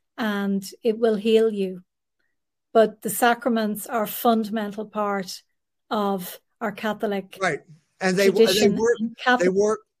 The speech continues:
Speaker 2: they work ex opere operato. So even if the, he's a, a wicked man, even if he's an idiot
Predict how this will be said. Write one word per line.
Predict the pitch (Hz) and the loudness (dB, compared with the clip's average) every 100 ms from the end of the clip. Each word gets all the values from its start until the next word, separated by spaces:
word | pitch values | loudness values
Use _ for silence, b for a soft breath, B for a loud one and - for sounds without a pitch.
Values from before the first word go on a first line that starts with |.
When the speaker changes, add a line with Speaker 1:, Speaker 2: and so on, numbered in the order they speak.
| _ _ _ - | _ _ _ -2
Speaker 2:
they | 170 | 0
work | 175 202 202 - | 2 2 0 -2
ex | 202 - - | -4 -4 -4
opere | 190 196 190 175 165 170 170 | 0 0 2 0 2 0 0
operato. | 165 160 165 143 139 139 127 117 113 | 0 0 -2 0 0 -2 -4 -4 -6
So | - 131 143 | -4 -4 0
even | 165 170 160 | -2 0 -4
if | 139 | -4
the, | 135 127 | -2 -4
he's | - 139 123 | -4 -6 -6
a, | 123 - b b b b | -8 -10 b b b b
a | - 127 | -2 0
wicked | 143 180 170 135 | 0 0 -2 -2
man, | 135 139 139 139 131 | -2 -2 -2 -4 -4
even | 151 165 | -4 -2
if | 139 | -4
he's | 135 123 | -6 -8
an | 127 127 | -10 -4
idiot | 175 156 120 101 | -2 0 -2 -6